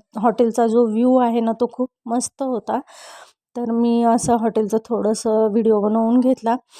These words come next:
त्याच्यानंतरनं स्टार्टरसाठी मग, अ, मी मसाला पापड सांगितले होते आणि तोपर्यंत मेन्यू डिसाईड करत होतो आम्ही. आणि त्याच्यानंतर बा आमचं स्टार्टर आलं आणि मा-, मसाला पापड खाल्लं आणि त्याच्यानंतर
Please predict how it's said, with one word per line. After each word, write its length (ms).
त्याच्यानंतरनं 880
स्टार्टरसाठी 1000
मग, 480
अ, 340
मी 200
मसाला 360
पापड 360
सांगितले 520
होते 340
आणि 260
तोपर्यंत 460
मेन्यू 320
डिसाईड 500
करत 240
होतो 220
आम्ही. 300
आणि 300
त्याच्यानंतर 680
बा 140
आमचं 280
स्टार्टर 580
आलं 300
आणि 260
मा-, 320
मसाला 340
पापड 320
खाल्लं 320
आणि 260
त्याच्यानंतर 680